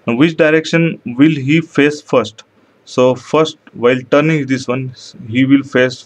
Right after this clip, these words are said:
this direction first. Means that is the north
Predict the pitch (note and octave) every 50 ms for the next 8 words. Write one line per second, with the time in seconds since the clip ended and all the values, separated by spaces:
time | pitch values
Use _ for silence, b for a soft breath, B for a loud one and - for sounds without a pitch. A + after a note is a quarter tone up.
0 | _ - B2 B2 B2 B2 A2+ A#2+ A2 G#2+ G#2 G#2+ - G#2+ G#2 G#2+ - G#2+ G#2+ -
1 | - _ _ B B B B B B B - - A#2+ C#3 D3 C#3 - - - -
2 | A#2+ G#2+ A#2 A2+ A#2+ C#3 C#3+ C3+ A#2 G#2+ A2 A2+ A#2+ A#2+ - -